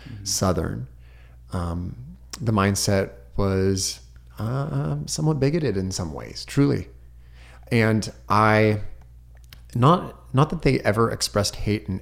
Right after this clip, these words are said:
Speaker 2: any way, but this was just the way that they were raised.
Speaker 1: Mm-hmm.
Speaker 2: My parent, my mom told me a story that they were at a dinner that one of the friends asked, said, "Would you rather your son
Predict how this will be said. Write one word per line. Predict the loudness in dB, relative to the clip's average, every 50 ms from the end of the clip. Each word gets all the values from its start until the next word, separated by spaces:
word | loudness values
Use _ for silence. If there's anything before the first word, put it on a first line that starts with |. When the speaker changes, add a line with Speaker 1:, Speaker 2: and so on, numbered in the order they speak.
| -6
Speaker 2:
any | -6 -4 -2 -2 -2
way, | -2 -2 -4 -4
but | -4 -4 -6 -6
this | -4 -6 -4 -4
was | -6 -6
just | -6 -4 -4 -6 -6 -6
the | -6
way | -6 -6 -6
that | -6 -6 -4
they | -4 -2
were | -2 -2
raised. | -2 -2 -4 -4 -6 -8 -10 -12 -12 -14 -14 -14
Speaker 1:
Mm-hmm. | -14 -12 -12 -14 -14 -16 -18 -20 -20 -20 -20 -20 -20 -20 -20 -16 -8
Speaker 2:
My | -2 0 0 2 2 2 0 0 -2 -4 6 8
parent, | 8 8 8 4 2 2
my | 4
mom | 4 6 4 4 4
told | 4 4 4 4
me | 2
a | 0 0
story | 0 2 2 2 2 2
that | 2 0 -2 -2 -6 -12 -14 -10 -2
they | 2 4 4
were | 4 4 2
at | 2
a | 0 0
dinner | 0 0 0 0 -2 -6 -8 -12 -16 -20 -20 -20 -20 -20 -20 -20 -20 -20 -20 -20 -16 -6
that | -2 0 2 2 2 0 -2 -6 -10 -12 -14 -18 -20 -20 -20 -20 -20 -20 -10
one | -2 0 2 2 4
of | 2
the | 0
friends | 0 2 2 2 4 4
asked, | 2 2 2 0 -2 -4 -4
said, | -4 -4 -2 0 0 0 0 -2
"Would | -2 -2 0
you | 0
rather | 2 2 2 2 0
your | 0 -2 -2
son | -2 -2 0 0 0 0 0 0 -2